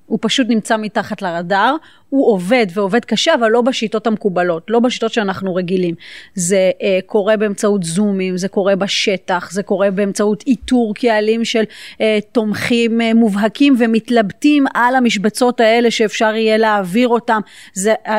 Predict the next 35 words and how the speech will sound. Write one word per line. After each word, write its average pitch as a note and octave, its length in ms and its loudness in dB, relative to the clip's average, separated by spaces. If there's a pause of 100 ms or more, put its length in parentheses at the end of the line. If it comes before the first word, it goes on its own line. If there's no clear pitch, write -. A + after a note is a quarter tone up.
מלאכת A3+ 380 -2
מחשבת, G#3+ 440 -2
זו G3 80 -2
עבודה F#3+ 240 0
מאוד A#3+ 200 0
מאוד A#3 140 0
חכמה G3+ 400 -4
שהוא G3+ 200 0
עושה G3 260 0
הפעם, G#3+ 420 0
היא A#3 80 -2
שונה G#3+ 420 0
מבדרך A3+ 580 0
כלל, D4+ 180 2 (600)
ואם G#3 440 0
הוא C#4+ 100 2
גם A3+ 120 2
יצליח G#3+ 440 -2
להביא G3+ 200 0
את G3 60 -10
התוצאה G3+ 500 -2
הרצויה, G3 600 -2 (560)
אז G3+ 320 -2
נדמה G#3 260 2
לי C4 80 2
שאפשר G#3+ 420 -2
יהיה, G#3 320 -2 (160)
אה, G3+ 240 0
להכתיר G#3 480 0
אותו G#3 300 -2
ככה F#3+ 220 -4
עם G#3+ 80 -6
הכותרת G3+ 380 -4
הזו G3 200 -4
שנתת, G3 500 -2